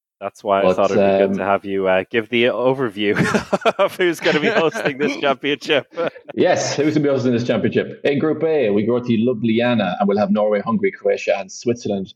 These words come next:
Speaker 2: The only team making a debut at this E H F Euro. Group B, we stay in Slovenia. We're gonna be in Celje, a very strong handball town with a big handball tradition. We're gonna have Denmark, Serbia, Sweden, and the s-, the host Slovenia.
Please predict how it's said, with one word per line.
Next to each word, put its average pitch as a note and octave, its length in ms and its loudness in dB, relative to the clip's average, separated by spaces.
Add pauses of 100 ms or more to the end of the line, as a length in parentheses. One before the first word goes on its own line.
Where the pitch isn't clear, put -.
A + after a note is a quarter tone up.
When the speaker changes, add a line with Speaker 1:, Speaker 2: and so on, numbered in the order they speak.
(160)
Speaker 2:
The G#2+ 120 -2
only C3+ 260 4
team B2 300 0
making A2 260 0
a G2+ 80 0
debut G2 540 0 (240)
at G#2 140 -12
this G2+ 180 -4
E G2+ 120 0
H - 160 -4
F G2 180 -4
Euro. F#2+ 300 -2 (260)
Group B2+ 180 2
B, C#3 520 2 (200)
we G2+ 120 -2
stay A2+ 240 4
in G#2 80 4
Slovenia. A2 500 0
We're G2+ 60 -4
gonna G2 160 -2
be F#2 100 -2
in F2+ 80 -6
Celje, C3 640 0 (300)
a F#2+ 40 -14
very G2 360 0
strong G#2+ 580 0
handball G2+ 440 2
town G2 260 -2
with F#2+ 80 0
a F2+ 60 -6
big G#2 180 0
handball G2 320 2
tradition. G2+ 440 -2
We're F#2+ 100 -2
gonna F2+ 120 -2
have - 60 -14
Denmark, A#2+ 500 0 (440)
Serbia, A2+ 440 2
Sweden, B2 840 0
and G#2+ 380 2 (600)
the F#2+ 60 -14
s-, - 200 -18
the F#2+ 100 0
host G#2 540 0
Slovenia. G2 800 2